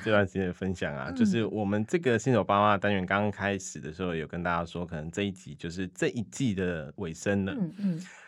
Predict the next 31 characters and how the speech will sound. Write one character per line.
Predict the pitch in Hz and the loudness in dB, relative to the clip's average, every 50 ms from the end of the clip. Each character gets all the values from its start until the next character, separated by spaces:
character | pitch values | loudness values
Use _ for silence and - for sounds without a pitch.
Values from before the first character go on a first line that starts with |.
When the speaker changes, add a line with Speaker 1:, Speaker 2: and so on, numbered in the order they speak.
| - _ _ | -20 _ _
Speaker 1:
那， | 127 123 123 120 117 117 113 110 107 104 92 92 92 - _ - | 4 6 6 6 6 6 6 6 4 4 2 -2 -4 -8 _ -4
呃， | - 104 98 95 92 | -2 0 0 0 2
最 | - 175 151 | 4 4 6
后 | 143 147 143 | 8 8 6
我 | 117 98 87 | 6 6 2
觉 | 82 - 90 | 0 0 0
得 | 95 92 | 0 0
我 | 90 | 0
们 | 85 82 82 | 0 -2 -4
可 | 82 - 87 90 | -4 -6 -4 -4
以 | 90 90 | -4 -4
来 | 82 82 82 85 | -4 -4 -6 -6
聊 | 85 92 92 82 87 90 | -4 -4 -2 -2 -2 -2
一 | 78 92 90 | -2 -6 -6
个 | 92 - 107 85 80 | -4 -2 -2 -2 -2
很 | - 95 80 78 | -4 -8 -8 -6
多 | 82 101 101 98 92 | -4 -2 -2 -2 -2
人 | 85 78 76 | -2 -4 -6
的 | 80 | -10
这 | 73 - 92 | -10 -10 -10
个 | 85 90 87 76 73 | -8 -6 -6 -8 -2
大 | - 98 92 | 0 0 0
哉 | 92 - 82 82 | 2 0 -2 -4
问， | 82 87 87 80 80 | -2 -4 -6 -6 -8
当 | - 82 82 82 | -8 -8 -8 -8
作 | 85 90 90 | -8 -8 -8
收 | - - - 104 98 101 | -6 -2 0 2 2 2
尾 | 101 92 73 - | 0 -2 -4 -6
好 | - - 69 62 | -8 -10 -10 -10
了。 | 57 58 - | -8 -2 0
Speaker 2:
嗯。 | 214 196 185 175 165 151 | 2 2 2 0 -2 -6